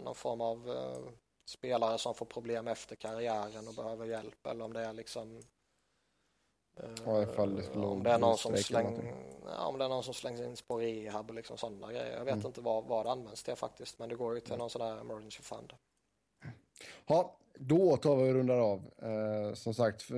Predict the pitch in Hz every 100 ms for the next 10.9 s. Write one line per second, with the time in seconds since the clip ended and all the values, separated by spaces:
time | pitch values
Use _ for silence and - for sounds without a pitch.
0 | 123 120 127 131 127 - 135 123 - 123
1 | 131 123 127 120 117 113 120 - 101 117
2 | 101 - - 107 - 147 151 131 135 185
3 | 156 135 131 127 117 117 113 117 - 110
4 | 110 107 104 - - 110 110 110 - -
5 | - 120 110 110 110 113 110 123 123 -
6 | 123 117 117 113 - - 117 113 - -
7 | - - - - - - 381 165 170 277
8 | 269 277 - 151 147 139 113 110 117 104
9 | 104 - 117 117 - 117 117 120 110 107
10 | 104 117 110 107 113 110 - -